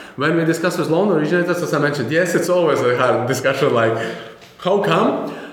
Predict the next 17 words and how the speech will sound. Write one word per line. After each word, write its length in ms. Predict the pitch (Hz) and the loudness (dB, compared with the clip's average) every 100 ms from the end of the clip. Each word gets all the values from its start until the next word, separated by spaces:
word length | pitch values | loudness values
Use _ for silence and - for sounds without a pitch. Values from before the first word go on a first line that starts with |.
| - - | -20 -10
But 340 | 120 156 151 156 | -2 0 0 -2
somehow, 800 | - 185 294 285 214 143 123 120 | -2 0 2 2 0 0 -2 -2
till, 340 | 170 165 160 | 0 0 0
till 160 | 170 175 | 0 2
now, 200 | 160 185 | 2 2
we 120 | 175 | 2
see 280 | 165 170 180 | 0 -2 -2
that 260 | 165 156 - - - - - - - | 0 0 -2 -10 -14 -20 -20 -20 -6
they, 360 | 170 180 175 | 0 0 0
I 140 | 175 220 | 0 0
think 260 | 277 240 | 0 0
they 100 | 220 | 2
usually 240 | 202 196 180 | 2 2 0
approach 300 | 185 180 180 | 0 0 2
it 40 | |
like 220 | 151 131 | 2 2
that. 680 | 139 120 107 - - - - | 2 0 -2 -6 -12 -14 -16